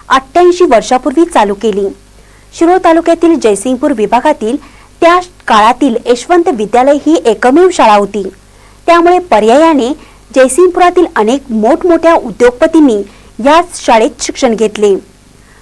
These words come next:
मात्र शिक्षणानंतर त्यांनी या शाळेकडे पाठ फिरवली आहे. ज्या शाळेनं उद्योगपती बनवण्यासाठी ज्ञानाचे सामर्थ्य बहाल केले, त्या शाळेचा अनेकांना विसर पडला आहे. ही शाळा आजही चार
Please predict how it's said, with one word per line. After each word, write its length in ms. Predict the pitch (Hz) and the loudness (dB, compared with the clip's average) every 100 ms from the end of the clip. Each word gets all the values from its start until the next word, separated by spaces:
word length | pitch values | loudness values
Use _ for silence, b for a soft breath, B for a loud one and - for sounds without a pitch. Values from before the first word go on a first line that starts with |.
| b | b
मात्र 380 | 277 320 320 359 | 0 0 2 0
शिक्षणानंतर 840 | 359 220 - 233 254 320 330 220 208 214 b b | 0 -6 -4 -2 0 0 2 0 -2 -6 b b
त्यांनी 260 | - 311 349 330 220 | -2 2 4 4 2
या 160 | 208 | 0
शाळेकडे 420 | 240 294 302 330 370 | 0 0 0 0 0
पाठ 340 | - 240 - | 0 0 0
फिरवली 300 | 233 208 202 | -2 0 0
आहे. 320 | 208 202 196 - _ _ _ b b b b - 208 | -2 -2 -6 -6 _ _ _ b b b b -10 -2
ज्या 220 | 302 359 | 2 2
शाळेनं 600 | 359 247 208 294 269 262 359 B B - | 2 2 4 2 2 0 -4 B B -6
उद्योगपती 560 | 262 349 370 370 370 370 | -2 0 0 0 2 2
बनवण्यासाठी 680 | 226 208 247 302 339 330 | 2 2 2 0 0 0
ज्ञानाचे 600 | 339 233 214 220 302 370 | -2 0 0 0 0 -2
सामर्थ्य 540 | 370 269 - 277 359 392 | -2 -2 0 -2 0 0
बहाल 300 | 262 220 196 220 | 0 -2 -4 -2
केले, 220 | 208 190 - b b b - | -2 -2 -4 b b b -2
त्या 140 | 220 220 | -2 -2
शाळेचा 680 | 247 220 247 320 320 220 - B B - | -6 -2 -2 0 0 0 -2 B B -4
अनेकांना 500 | 302 370 359 339 370 | 0 2 2 2 2
विसर 340 | 233 - 240 | -2 -2 -2
पडला 280 | 226 196 208 | 0 0 0
आहे. 260 | 196 202 185 - _ _ b b b - | -2 -2 -6 -6 _ _ b b b 0
ही 140 | 320 | 0
शाळा 280 | 330 339 339 349 | 4 2 2 2
आजही 420 | 226 202 226 254 | -2 -2 -2 -2
चार 320 | 320 - 214 | 0 2 2